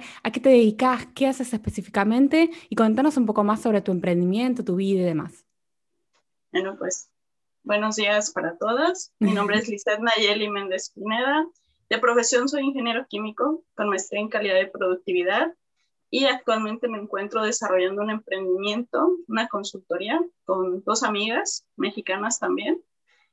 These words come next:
Speaker 2: Esta consultoría tiene como temas específicos, eh, temas de liderazgo, calidad, análisis y solución de problemas, seguridad industrial y empoderamiento femenino. Aunque apenas está en creación esta consultoría,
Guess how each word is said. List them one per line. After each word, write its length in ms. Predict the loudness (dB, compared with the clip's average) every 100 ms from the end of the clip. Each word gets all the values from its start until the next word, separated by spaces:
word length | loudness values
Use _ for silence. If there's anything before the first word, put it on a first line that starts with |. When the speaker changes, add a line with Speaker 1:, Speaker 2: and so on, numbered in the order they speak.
| _
Speaker 2:
Esta 220 | -6 -2 0
consultoría 680 | -2 -2 -4 -2 -2 -2
tiene 600 | -2 -4 -2 0 2 0 -2 -4
como 260 | -2 -2
temas 380 | -2 -4 -4 -4
específicos, 1000 | -6 -6 -8 -6 -6 -6 -4 0 0 -2 0
eh, 680 | 2 2 2 -2 -2 -2 -2
temas 220 | -4 -2
de 100 | -2
liderazgo, 680 | -2 -2 -2 -2 -4 -4 -4 -8 _ _
calidad, 680 | -4 -2 0 0 0 -2 -6 _ _
análisis 500 | -4 -2 -2 -4 -6
y 60 | -6
solución 460 | -4 -4 -4 -6
de 80 | -8
problemas, 760 | -4 -2 -2 -2 0 0 -2 -8 _ _ _
seguridad 360 | 0 0 2 0
industrial 800 | -2 -4 -6 -4 0 2 2 0 -8 _
y 260 | -2 0 0
empoderamiento 760 | 0 2 0 -2 -4 -4 -4
femenino. 680 | -4 -4 -2 -2 -4 -6 -10 -14 _ _ _ _
Aunque 260 | -2 0 0
apenas 440 | 0 0 0 0
está 280 | -2 -4 -4
en 140 | -4 -4
creación 520 | -4 -4 -6 -6 -6
esta 200 | -6 -4
consultoría, 760 | -2 -2 -2 -2 -2 -2 -2